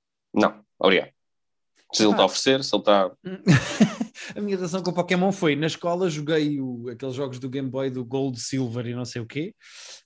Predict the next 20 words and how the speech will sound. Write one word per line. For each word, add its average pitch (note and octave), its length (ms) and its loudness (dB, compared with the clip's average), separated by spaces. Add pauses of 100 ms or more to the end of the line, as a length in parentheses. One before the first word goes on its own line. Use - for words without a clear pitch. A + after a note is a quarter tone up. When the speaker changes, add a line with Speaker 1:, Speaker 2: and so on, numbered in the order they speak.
(320)
Speaker 1:
Eu A#2 100 6
nem C3+ 200 6
Speaker 2:
Hum, B2+ 40 4
Speaker 1:
isso, A#2 260 -6
eu A2 80 2
já A#2 120 0
não A2+ 120 -2
apanhei A2+ 320 -4
isso. - 160 -10
Eu G2 40 -8
sou, G2+ 440 -2
tipo, - 280 -4
um A2+ 60 6
nadinha A#2 360 6
mais A2+ 220 6
velho A2 260 0
para, G#2 260 2 (120)
para G#2+ 100 0
não G#2+ 140 -4
ter G2+ 140 -4